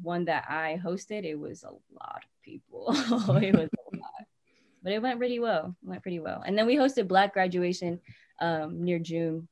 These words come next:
So that's just, like, exactly what it sounds like. Black graduation, Black students, Black excellence. So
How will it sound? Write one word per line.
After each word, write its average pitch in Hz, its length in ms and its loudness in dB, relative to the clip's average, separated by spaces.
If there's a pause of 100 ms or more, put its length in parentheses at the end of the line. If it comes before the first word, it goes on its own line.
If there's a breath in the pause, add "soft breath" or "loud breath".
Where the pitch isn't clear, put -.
So 156 220 -4
that's 160 180 -2
just, 165 200 -10
like, 160 180 -8 (460)
exactly - 340 -14
what 165 100 -4
it 170 80 -6
sounds 160 260 -8
like. 156 220 -10
Black 156 240 -2
graduation, 160 920 -8
Black 165 200 -12
students, 160 840 -10 (200)
Black 156 220 -6
excellence. 160 680 -12
So 170 240 -18